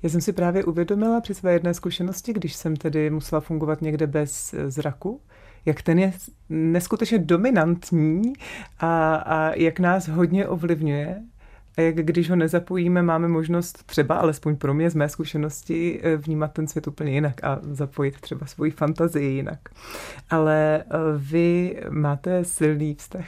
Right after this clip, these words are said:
k rozhlasu, vaši rodiče jsou rozhlasovými tvůrci, takže jste rozhlasem v dobrém slova slo-, smyslu indoktrinována odmala.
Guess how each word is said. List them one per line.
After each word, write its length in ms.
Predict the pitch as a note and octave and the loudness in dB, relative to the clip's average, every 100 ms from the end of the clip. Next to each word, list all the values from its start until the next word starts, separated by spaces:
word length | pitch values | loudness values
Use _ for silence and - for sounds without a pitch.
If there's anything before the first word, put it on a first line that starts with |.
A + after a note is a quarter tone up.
| - | -10
k 80 | - | -4
rozhlasu, 680 | D3+ C#3 C3+ B2+ C3 B2+ B2+ | -2 0 -2 -4 -6 -4 -4
vaši 280 | B2+ - | -6 -6
rodiče 360 | D3+ D3 D3 C#3+ | -8 -8 -8 -6
jsou 180 | - C#3+ | -4 -2
rozhlasovými 680 | C3+ C3+ C3+ C3+ C#3 C#3 C3+ - - - - | -2 -2 -4 -4 -2 -2 -4 -10 -20 -20 -14
tvůrci, 480 | D3+ D3+ D3 - E3+ | -4 0 0 0 -4
takže 260 | D#3 D3 | -2 -2
jste 400 | D3 - D#3 D#3 - | -4 -2 0 0 -4
rozhlasem 840 | E3+ C#3+ C#3 D3 D3+ - D#3 D3+ | -4 -4 -4 -4 -6 -4 -2 -2
v 40 | C#3+ | -2
dobrém 320 | D3 F3 F3 | 0 2 0
slova 220 | - C#3 | -2 -6
slo-, 220 | - - | -6 -8
smyslu 540 | - C#3+ C3+ - C#3+ - | -6 -6 -6 -4 -4 -4
indoktrinována 1160 | - D3 C#3 C#3+ - - - D3+ C#3 C3+ C#3 - | -6 -6 -6 -8 -10 -10 -6 -2 -2 0 0 0
odmala. 440 | D3 B2+ B2+ C#3+ | 0 0 0 -2